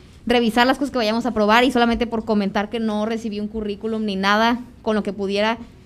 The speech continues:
conocer más del trabajo de la maestra, y no, de, en realidad desconozco el perfil, para que se tome consideración en, en otras ocasiones donde tengamos que hacer ese tipo de designaciones,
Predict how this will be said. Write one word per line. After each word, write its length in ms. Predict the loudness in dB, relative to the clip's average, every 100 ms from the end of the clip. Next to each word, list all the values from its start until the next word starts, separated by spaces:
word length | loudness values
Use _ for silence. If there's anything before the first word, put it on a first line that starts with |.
| -20 -20 -10
conocer 420 | 0 2 2 0 -2
más 160 | -2
del 100 | -4
trabajo 340 | -4 -4 2 4
de 80 |
la 140 | 6 6
maestra, 560 | 4 2 -2 -2 -2
y 160 | -2 -2
no, 300 | -4 -6 -8 -10 -20 -12
de, 180 | 4 6
en 160 | 6 4
realidad 300 | 4 4 2
desconozco 480 | 0 -2 -2 -2 -6
el 40 |
perfil, 460 | -6 -6 -4 -6 -8 -18 -20 -10 0
para 180 | 2
que 80 | 2
se 120 | -2
tome 240 | 0 0 2
consideración 760 | 2 4 4 4 4 2 2
en, 280 | 2 2 -2 -4 -16 -16 -14 -14 -8
en 380 | -4 -2 -2 -2
otras 420 | -2 0 -2 -4 -16 -20 -18 -16 -6
ocasiones 560 | -2 0 0 0 0 0
donde 180 | 0 -2
tengamos 400 | -2 -2 -4 -2
que 80 | -2
hacer 220 | 0 -2
ese 160 | -2
tipo 180 | -4 -2
de 80 | -2
designaciones, 680 | -2 -2 -6 -6 -6 -8